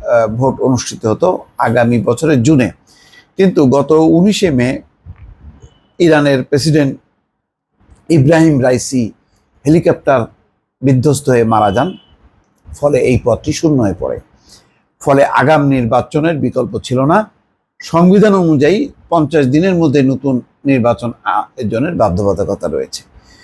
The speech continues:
গত আঠাশে জুন প্রথম দফার নির্বাচনে কোনো প্রার্থী পঞ্চাশ শতাংশের বেশি ভোট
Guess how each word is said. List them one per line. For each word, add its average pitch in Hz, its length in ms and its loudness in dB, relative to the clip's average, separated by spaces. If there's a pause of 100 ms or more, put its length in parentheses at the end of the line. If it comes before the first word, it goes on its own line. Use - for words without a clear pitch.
(220)
গত 139 160 0
আঠাশে 135 500 0
জুন 147 240 0
প্রথম 151 460 -2
দফার 127 320 -2
নির্বাচনে 123 560 -2
কোনো 120 280 -4
প্রার্থী 139 560 -4 (180)
পঞ্চাশ 123 380 -6
শতাংশের 165 440 -2 (440)
বেশি 131 240 2
ভোট 113 240 2